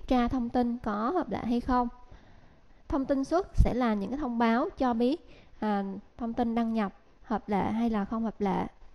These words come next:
Cụ thể hơn, trong phần hướng dẫn giải, chúng ta sẽ đi, à, vào cái phần đầu tiên, đó là thiết kế màn hình. Thì với những điều khiển trên form thì, à, những cái text box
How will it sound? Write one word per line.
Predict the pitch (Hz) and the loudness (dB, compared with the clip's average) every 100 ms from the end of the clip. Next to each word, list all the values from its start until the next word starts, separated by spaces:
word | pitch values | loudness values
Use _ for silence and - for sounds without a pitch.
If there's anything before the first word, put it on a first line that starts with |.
| - - - - - - - - - - - - - - - - - - - - - - - - | -20 -20 -20 -20 -20 -20 -20 -20 -20 -20 -20 -20 -20 -20 -20 -10 -10 -10 -16 -20 -20 -20 -20 -10
Cụ | - 220 | -2 0
thể | 269 208 | 4 4
hơn, | 294 277 269 254 | 6 6 6 2
trong | 269 | -2
phần | 262 247 | 0 2
hướng | 262 339 | 2 0
dẫn | 196 226 | 0 2
giải, | 226 196 262 - - - - | 2 2 0 -2 -12 -20 -14
chúng | 254 269 | -8 -2
ta | 254 233 | 0 0
sẽ | - | 0
đi, | 220 240 233 - - - - | 2 2 2 -2 -16 -20 -8
à, | 196 190 185 | -2 0 0
vào | 208 196 185 | 0 0 -2
cái | |
phần | 233 240 208 | -2 -2 0
đầu | 208 | -2
tiên, | 202 247 254 254 240 | 2 4 4 2 0
đó | |
là | 277 277 | 0 0
thiết | 285 - | -2 2
kế | 254 | 2
màn | 339 247 | 2 2
hình. | 233 226 214 - - - - - - - - - - - - - - - - - - - | 4 4 2 -6 -20 -20 -20 -20 -20 -20 -20 -20 -20 -20 -20 -20 -20 -20 -20 -20 -10 0
Thì | 262 | 4
với | 254 320 | 6 4
những | 370 349 | 4 2
điều | 233 | 4
khiển | 233 220 | 2 2
trên | 285 269 | 0 0
form | 277 269 269 262 - - - | 2 4 4 2 -8 -20 -4
thì, | 240 226 220 | 2 2 4
à, | 220 208 208 - - - - - - - - - - - - - - - - - - - - - - - - | 2 2 0 -2 -18 -20 -20 -20 -20 -20 -20 -20 -20 -20 -20 -20 -20 -20 -20 -20 -20 -20 -20 -20 -20 -20 -8
những | 202 | -4
cái | 240 | -2
text | 311 311 | -2 0
box | 302 359 | 2 0